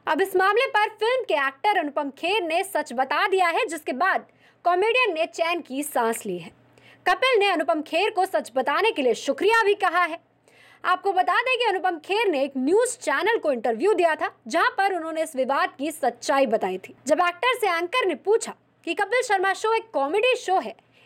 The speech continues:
इसमें इतना गहरा मुद्दा डिस्कस किया जा सकता है क्या?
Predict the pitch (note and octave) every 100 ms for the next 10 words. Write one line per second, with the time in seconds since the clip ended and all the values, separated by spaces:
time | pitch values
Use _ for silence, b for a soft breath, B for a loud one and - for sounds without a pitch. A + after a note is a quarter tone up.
0 | - D4+ F#4+ G#4 G4 F#4 B3 C#4+ G#4+ C5+
1 | D4+ C#4+ A3+ B3+ D#4 C#4 G#3+ C4 - F4+
2 | - - C4+ D4+ G#3+ D4+ F#4+ A#4 F4+ A#3+
3 | A3+ -